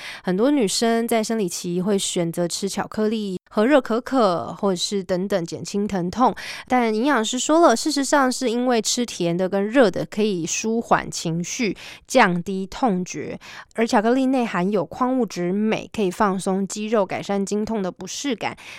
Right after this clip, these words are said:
但是必要时还是要去看医生治疗，要了解经痛的原因跟使用药物，才能够从根本改善。再来，巧克力呢，其实是含有咖啡因的，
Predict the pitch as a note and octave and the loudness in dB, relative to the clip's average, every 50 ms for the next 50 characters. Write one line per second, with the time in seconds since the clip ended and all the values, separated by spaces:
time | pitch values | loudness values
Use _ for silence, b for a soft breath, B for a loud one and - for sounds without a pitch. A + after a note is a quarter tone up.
0 | B B D#4 D#4 D#4+ - D#4+ D#4+ - - F4+ F4 F#4 F4 D#4+ - - - F#3+ G3+ | B B 0 0 2 2 0 0 2 2 2 4 4 4 2 2 0 -2 -2 -2
1 | G3 - F3 F3 F#3 - A3+ G#3+ G#3+ G#3 F#3+ F3+ F3 F#3 - - - G3 - G#3 | 0 0 0 0 0 -2 -2 0 2 2 2 2 2 0 -2 -4 -6 -4 -2 -2
2 | F#3+ F3+ F3+ F#3 G3 - - - G3 F#3+ F#3+ F#3+ G3 - - B3 G#3 E3+ E3 - | 0 2 2 0 0 0 0 2 2 2 2 0 0 -2 -2 -2 -2 -4 -4 -6
3 | D3 D#3+ E3 F#3 G3+ G3 F#3+ F#3 F3+ F3 F#3 G3 - F#3+ D#3 E3 G3+ G#3 A3 G#3+ | -4 -4 -4 -2 0 2 2 2 2 2 2 2 0 -2 -2 -2 -2 -4 -2 -2
4 | A#3+ A3+ G#3 F#3+ F#3+ F#3 F3 F3 F3 F#3 G#3 G#3+ A3 G#3+ A3 G#3 G#3 A3 - - | -2 0 0 0 0 0 0 -2 -2 -2 -2 -2 -2 -2 -2 -2 -2 -2 -2 -4
5 | - - D3 G#2+ A2+ - A3+ A#3 A3+ G#3 A3 A#3 C#4+ C#4 B3 A3 - - D#4 D4 | -4 -6 -8 -8 -2 0 0 2 2 0 0 2 2 2 2 2 2 2 2 2
6 | G3+ F#3 - _ _ _ - - F#3+ F#3 F#3+ G3 G3+ A3+ G#3 - - F3 E3+ E3+ | 2 0 -4 _ _ _ -4 0 2 2 2 4 2 2 2 2 0 -2 -2 -2
7 | - F3+ F3+ F3 F3 F3 E3 - - E3+ - - - E3 D#3 - F#3 F#3 _ _ | -2 -2 -2 -2 -4 -8 -8 -12 -12 -12 -10 -8 -8 -8 -10 -12 -16 -20 _ _
8 | _ _ _ _ _ _ _ _ _ _ _ _ _ _ _ _ _ _ _ _ | _ _ _ _ _ _ _ _ _ _ _ _ _ _ _ _ _ _ _ _
9 | _ _ _ _ _ _ _ _ _ _ - - F#4+ F#4+ E4+ C#4 - - - - | _ _ _ _ _ _ _ _ _ _ 0 2 4 6 6 4 4 2 -2 0
10 | - A#3+ B3 B3+ A#3 G#3 F#3 F#3+ - G3 F#3 - G#3 G3 - - A#3 G3+ - - | 0 0 2 2 2 2 2 0 -2 -4 -6 -4 -4 -4 -2 -2 -4 -4 -4 -4
11 | - F3+ F#3 G3+ G#3 B2+ A#2+ - _ _ - - - C4+ C4+ C#4+ C#4 - - - | -2 0 0 2 2 0 0 -4 _ _ -8 -4 -2 0 0 0 -2 -2 -2 0
12 | C#4 C#4 - - - C4+ C#4 C#4 C#4 B3 G#3+ D#3+ - | 0 0 0 0 0 2 2 2 2 2 0 0 -2